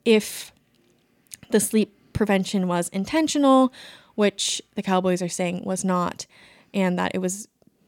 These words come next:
just simply boys making the choice to stay up late together and talk,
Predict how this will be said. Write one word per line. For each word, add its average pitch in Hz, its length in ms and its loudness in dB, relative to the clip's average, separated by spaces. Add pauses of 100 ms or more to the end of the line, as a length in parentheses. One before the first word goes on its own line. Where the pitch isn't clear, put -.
(160)
just 190 280 -2
simply 180 480 -2
boys 180 580 -4 (320)
making 196 320 -2
the 214 100 -2
choice 214 340 -4
to 226 360 2
stay 208 300 0
up 208 100 -2
late 220 180 -4
together 202 320 0
and 196 140 0
talk, 196 340 0